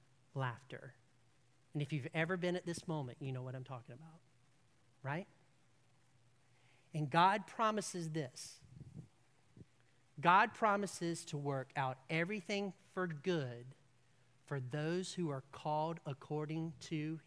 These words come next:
his purpose. All things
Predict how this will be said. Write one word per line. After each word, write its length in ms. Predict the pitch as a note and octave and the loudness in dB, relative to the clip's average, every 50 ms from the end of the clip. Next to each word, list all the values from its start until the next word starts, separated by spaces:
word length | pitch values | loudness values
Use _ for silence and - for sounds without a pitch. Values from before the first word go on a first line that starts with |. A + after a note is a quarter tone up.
| - - | -8 -4
his 460 | D#3 D3 C#3 C#3 C#3 C#3+ C3+ - - - - - - - - - - - - _ _ _ _ | -4 -2 -2 -2 -4 -6 -8 -10 -14 -18 -20 -20 -20 -20 -20 -20 -20 -20 -20 _ _ _ _
purpose. 640 | - - D3 B2+ - - - B2+ - - - - - - - - _ _ _ - - - - - - - - - - - _ _ - - - - - | -8 -6 -6 -6 -6 -10 -16 -18 -16 -16 -18 -18 -18 -20 -20 -20 _ _ _ -20 -20 -20 -20 -20 -20 -20 -20 -20 -20 -20 _ _ -20 -20 -4 6 10
All 400 | F#3+ G#3+ B3 C4+ C4+ C4 C4 - | 12 12 12 12 12 10 8 6
things 800 | - - F#3+ E3+ D3+ C#3 C3 A#2 - - - - - - - | 4 2 0 2 2 0 -2 -4 -8 -14 -16 -14 -14 -14 -14